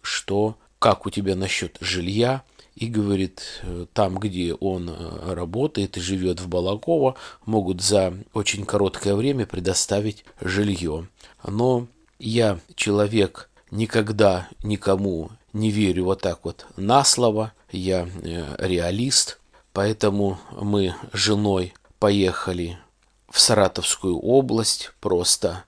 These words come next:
к ним в гости и заодно встретиться с руководителем предприятия, на котором якобы можно очень быстро получить,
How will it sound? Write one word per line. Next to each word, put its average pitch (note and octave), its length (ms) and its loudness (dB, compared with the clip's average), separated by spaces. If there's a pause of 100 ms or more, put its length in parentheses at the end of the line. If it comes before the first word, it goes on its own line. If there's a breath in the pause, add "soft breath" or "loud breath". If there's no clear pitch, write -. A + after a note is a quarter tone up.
(140)
к - 80 -8
ним F#2+ 200 0
в F#2 100 -8
гости A#2+ 520 2
и C3 320 -4
заодно G#2 680 2 (180 soft breath)
встретиться G2 1000 0 (160)
с - 120 -2
руководителем G2 960 0 (140)
предприятия, G#2+ 920 -2 (240 soft breath)
на F2 160 -6
котором A2 460 0
якобы F2+ 540 0 (160)
можно G#2 420 -2
очень F#2+ 400 -2
быстро G2+ 500 -2
получить, F#2 580 -4